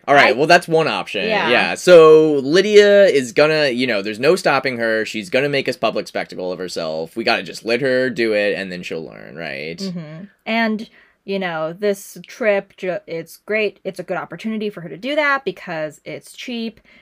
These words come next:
Speaker 2: and I don't have to bring the whole family with me.
Speaker 1: I don't have to do jack shit, <laughs> right?
Speaker 2: Yeah,
Speaker 1: Uh,
Speaker 2: essentially.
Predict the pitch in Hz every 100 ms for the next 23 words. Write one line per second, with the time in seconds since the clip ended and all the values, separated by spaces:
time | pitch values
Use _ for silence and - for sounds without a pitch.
0 | _ - 185 180 175 175 170 156 156 170
1 | 165 165 165 170 170 165 160 - 151 -
2 | - 170 175 170 170 - 170 160 165 107
3 | 107 - 98 87 95 90 - 80 - -
4 | - 208 156 120 127 208 180 151 135 131
5 | 127 107 104 175 214